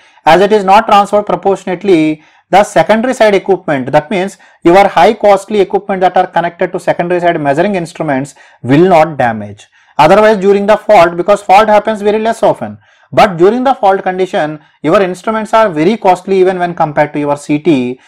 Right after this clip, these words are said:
so your instrument should not be damaged. So your C T will act as a protective device for your instrument also,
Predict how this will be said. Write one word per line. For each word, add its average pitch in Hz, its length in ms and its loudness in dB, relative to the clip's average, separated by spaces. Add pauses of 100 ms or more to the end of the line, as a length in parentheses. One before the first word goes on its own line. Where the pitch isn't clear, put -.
(140)
so 196 160 2
your 175 260 2
instrument 180 500 -4
should 131 200 -12
not 123 200 -4
be 175 100 -6
damaged. 104 500 -8 (280)
So 233 160 2
your 220 240 4
C 214 280 -4
T 277 160 -2
will 240 240 -6
act 185 280 2
as 180 140 0
a 233 100 0
protective 202 640 -2
device 175 280 0
for 160 140 -6
your 165 180 -4
instrument 135 480 -12
also, 101 420 -8